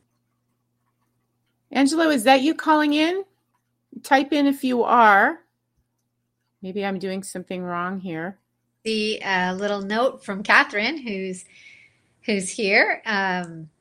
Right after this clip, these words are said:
Speaker 2: good to see you, Catherine. She's sent a little chat message. Oh,
Speaker 1: Lovely.
Speaker 2: and Angela says she's in Ontario.
Speaker 1: No, not, okay. Well,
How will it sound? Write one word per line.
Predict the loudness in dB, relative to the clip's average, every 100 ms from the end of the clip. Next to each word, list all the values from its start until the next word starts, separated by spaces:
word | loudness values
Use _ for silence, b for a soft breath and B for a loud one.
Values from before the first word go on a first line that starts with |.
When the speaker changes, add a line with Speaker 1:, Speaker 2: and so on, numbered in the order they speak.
| _ _ _ _ _ _ _ _ -20 -20 _ -4
Speaker 2:
good | -4 -4
to | -10
see | -8 -6 -6
you, |
Catherine. | -4 -4 -4 -6 -8
She's | -10 -12 -14 _ _ _ -20
sent | -10 -10 -8 -8
a |
little | -6 -4 -6 -8
chat | -4 -2 -2 -6
message. | -8 -6 -6 -8 -8 -16 _ _ _ _ _ _ _ _ _ _ _ _ _ _ _ _ _
Oh, | -12
Speaker 1:
Lovely. | -4 -2 0 0 0
Speaker 2:
and |
Angela | -2 -4 -4 -4
says | -2 -2
she's | -2 -6
in | -4
Ontario. | -4 -6 -4 -4 -2 -4 -8 -12 -20 _ _ _ -6
Speaker 1:
No, | -2 2 4 4
not, | 2 2 0 0
okay. | -2 -2 0 -2
Well, | 2 4 4